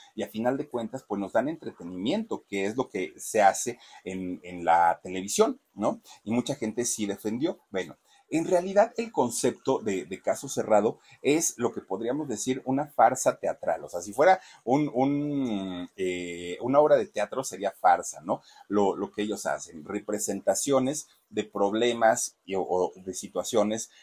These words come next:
muy, muy, muy particulares y sobre todo familiares, que es lo que normalmente atienden ellos. La doctora Polo se convierte en la justiciera, en la jueza,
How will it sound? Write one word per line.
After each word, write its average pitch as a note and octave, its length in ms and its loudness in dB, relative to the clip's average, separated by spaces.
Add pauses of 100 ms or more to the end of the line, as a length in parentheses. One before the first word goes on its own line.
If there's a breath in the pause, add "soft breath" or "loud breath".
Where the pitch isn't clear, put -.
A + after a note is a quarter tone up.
(120 soft breath)
muy, E3 320 2
muy, D3 200 2
muy C3 180 0
particulares A2 720 2
y - 20 -12
sobre E2+ 260 -6
todo A2+ 260 -2
familiares, F2+ 640 -4
que - 100 -12
es G2 60 -6
lo G#2 120 -4
que F#2+ 80 -6
normalmente F#2 760 -4
atienden F#2+ 500 -6
ellos. D#3 360 -6 (420 soft breath)
La G2+ 160 0
doctora A#2 420 2
Polo A#2+ 240 4
se - 140 -4
convierte G#2 640 0
en G2+ 240 0
la F2 120 0 (200)
justiciera, A2+ 1080 4
en F#2 240 0
la E2 120 -2
jueza, A#2 680 4